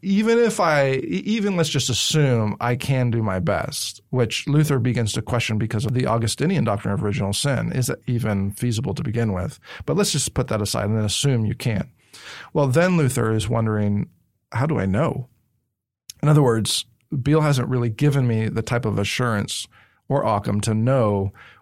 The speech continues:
when or if I have done my best and what entirely that entails. He's left without any type of confidence or assurance. And from that point, everything unravels because then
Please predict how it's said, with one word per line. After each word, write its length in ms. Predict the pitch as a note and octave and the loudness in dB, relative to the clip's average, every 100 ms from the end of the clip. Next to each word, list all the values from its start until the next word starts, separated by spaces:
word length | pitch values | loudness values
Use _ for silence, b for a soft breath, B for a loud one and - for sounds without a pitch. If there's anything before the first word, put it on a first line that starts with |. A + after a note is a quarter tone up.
| - | -6
when 520 | A#2 C#3 B2 G#2 G2+ - | 0 2 4 2 0 -2
or 180 | G#2 - | -4 0
if 260 | C3+ A#2+ A2 | -2 -2 -2
I 80 | G#2+ | -2
have 500 | G2 C#3+ D#3 B2+ - | 0 0 0 -2 -2
done 160 | G2+ | 0
my 140 | F#2+ F#2+ | 0 -2
best 540 | G2+ F#2 F2+ - - B B | 0 0 0 -4 -10 B B
and 180 | A#2+ A#2 | -4 0
what 160 | B2+ C3+ | 0 0
entirely 420 | G#2+ A2+ G#2+ G2 | 0 0 0 0
that 200 | G#2 G2 | 0 -2
entails. 760 | F2+ G2 C3+ B2+ G2 F2+ G#2+ - B B B B B B | -4 -6 -2 -2 0 -2 -4 -8 B B B B B B
He's 240 | C3+ B2 | 0 2
left 180 | C3 B2 | 2 0
without 320 | A2 G2+ G2 - | 0 0 -2 -2
any 180 | A2+ | 0
type 180 | A2 G#2+ | 0 -2
of 120 | G2 | -2
confidence 600 | - B2+ B2+ A#2+ G#2 - | -2 0 2 0 -2 -2
or 140 | - G#2 | -2 -2
assurance. 500 | G#2 A#2+ G2+ F2 - | -2 -2 0 -2 -2
And 200 | C#3 B2 | 0 2
from 160 | C#3+ C3 | 2 2
that 300 | F3+ F#3+ - | 2 0 0
point, 400 | B2 G#2 G2+ - - | 0 2 0 -4 0
everything 340 | C#3+ C3+ A#2+ | 4 4 4
unravels 720 | G#2 F#2+ G#2 F#2 - - - - _ | 2 2 0 0 -4 -6 -10 -10 _
because 800 | B2+ A2+ A#2+ A2+ G#2 G2 G2 - - _ _ _ - | -4 -2 0 0 2 0 -2 -4 -8 _ _ _ -4
then 680 | A2 D#3 D#3+ C3+ A#2+ - | 2 4 4 4 0 -6